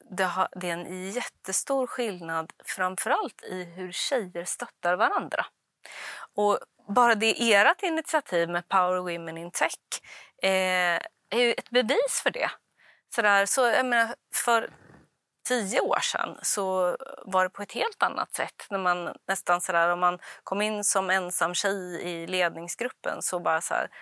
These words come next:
kände man att, ja, men här är ju perfekt, sådär, jag är ensam tjej, jag har all spotlight och så här, om det skulle komma in någon ny så tänkte man så här, men ja, tänk om det kommer in någon som är, är smartare än mig, eller gud förbjude snyggare än mig, liksom så, ja, ni vet, så här,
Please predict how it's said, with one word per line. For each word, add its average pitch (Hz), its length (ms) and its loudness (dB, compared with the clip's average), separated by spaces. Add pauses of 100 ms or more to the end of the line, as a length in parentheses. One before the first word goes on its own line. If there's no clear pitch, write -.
(180)
kände 180 280 0
man 170 160 2
att, - 340 -4
ja, - 60 -4
men 175 180 -4
här 214 220 2
är 180 40 2
ju 170 80 -4
perfekt, - 560 -8
sådär, 170 300 2
jag 160 220 4
är 156 200 4 (440)
ensam 170 380 0
tjej, 165 280 -2
jag 160 80 2
har 165 120 4
all 165 240 4
spotlight - 680 -2
och 160 240 2 (320)
så - 140 0
här, 160 60 6
om 170 100 -2
det 165 60 -2
skulle 170 240 0
komma 170 300 0
in 165 140 -2
någon 165 180 -2
ny 233 220 0
så - 120 0
tänkte - 320 -6
man - 120 -4
så - 100 -6
här, - 80 -2
men - 240 -10 (220)
ja, - 160 -4 (100)
tänk 254 260 -8
om 262 80 0
det 262 80 0
kommer 214 240 -4
in 175 180 -4
någon 165 160 -2
som - 200 -4
är, 165 200 0 (280)
är 185 60 -8
smartare 196 640 4
än 254 100 0
mig, 175 140 0
eller 196 180 4
gud 185 220 0
förbjude 175 360 -4
snyggare 196 580 0
än 233 120 0
mig, - 140 -4
liksom - 260 -4
så, - 160 0
ja, 208 200 4
ni 240 120 2
vet, 262 160 2
så 233 60 6
här, 196 140 6